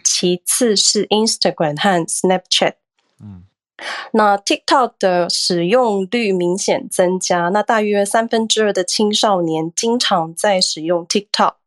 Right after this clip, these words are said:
Speaker 1: 那这个数字在四年前只有百分之八。不过以受欢迎的程度来说，Instagram 是第一位，呃，其次是 TikTok 跟 WhatsApp。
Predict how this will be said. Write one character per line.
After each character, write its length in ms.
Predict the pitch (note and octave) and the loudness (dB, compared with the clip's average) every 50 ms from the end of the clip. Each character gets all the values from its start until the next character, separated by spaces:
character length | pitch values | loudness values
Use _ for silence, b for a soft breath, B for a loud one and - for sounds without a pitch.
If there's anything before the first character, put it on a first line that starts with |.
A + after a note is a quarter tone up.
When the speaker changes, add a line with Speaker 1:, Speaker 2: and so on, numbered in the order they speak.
| b b b b b b b b b | b b b b b b b b b
Speaker 1:
那 100 | - C4 | -2 0
这 140 | B3+ - C4+ | 2 2 2
个 80 | A#3+ A3 | 2 2
数 320 | - - - C4 A3+ G#3 | 0 0 0 0 0 0
字 420 | G3 - - - G#3 G3+ F#3 F3 _ - | -2 -6 -6 -2 0 0 0 -2 _ -2
在 320 | - G#3+ G3 F#3+ F3+ F3+ | 0 2 2 2 2 0
四 180 | - - C#4 B3 | 0 0 2 2
年 220 | G3+ E3+ D#3+ F3 | 2 2 0 0
前 280 | - - F3+ E3 E3 D#3+ | 0 0 0 0 2 0
只 140 | - - | 0 0
有 80 | F3 F3 | 0 0
百 180 | F3 - C#3+ D3 | 0 0 -2 0
分 200 | - F3+ F3 F3 | 0 0 0 0
之 200 | - - D#3+ _ - | -2 -4 -4 _ -4
八。 320 | - E3+ E3 D#3+ D#3+ E3 _ _ _ _ _ _ _ _ _ _ - | -4 -2 -2 -2 -4 -6 _ _ _ _ _ _ _ _ _ _ -2
不 120 | A3+ A3 | -2 -2
过 260 | A3 - D4 C4+ G#3+ - | 0 2 2 2 0 0
以 180 | - F#3 F3 F3 | -2 -2 0 0
受 300 | E3 - - C4+ B3+ A3 | 0 2 2 2 2 2
欢 220 | - A#3+ A#3 A3+ G#3+ | 0 0 0 2 0
迎 80 | F#3 | 0
的 100 | F3+ F#3+ | 0 0
程 260 | F#3 - - F3+ E3 E3+ | 0 0 0 -2 -2 0
度 180 | G#3+ A3 G3+ | 0 0 0
来 260 | F#3+ E3+ D#3 D3+ D#3 | 0 -2 -2 -4 -4
说， 420 | E3 - - - F#3 F3+ F3 F3 - - | -4 -4 -2 0 0 2 2 0 2 0
Instagram 680 | A3 A3+ A#3 - - - G3 F3+ - F3 D#3 D3+ D#3 | 0 0 0 -2 0 0 -2 0 0 -2 -2 0 0
是 160 | - - G#3 | -2 -2 -2
第 240 | G3 G#3 G3 F#3 F#3 | -2 -2 0 0 0
一 60 | F#3 | 0
位， 320 | F#3 F3+ G3 F#3 D#3 - _ _ _ _ _ _ _ _ _ _ | 0 2 2 0 0 -2 _ _ _ _ _ _ _ _ _ _
呃， 320 | - F3+ F3 E3+ E3+ E3+ E3+ | -2 0 0 2 2 0 0
其 340 | - - - - F#3 F3+ - _ - | 0 -2 0 0 -2 -2 -2 _ -8
次 260 | - - - A3+ F#3+ | -6 -2 0 0 0
是 200 | F#3 - - G3 | 0 2 0 -2
TikTok 440 | - - G#3+ G#3 - - G#3+ F#3+ F3 | 0 0 -4 -2 0 -2 0 0 0
跟 160 | - - F3+ | 0 0 0
WhatsApp。 500 | F3+ F3 F3 F3 - - - - D#3 - | 2 2 0 0 -2 -2 -2 -2 -2 -2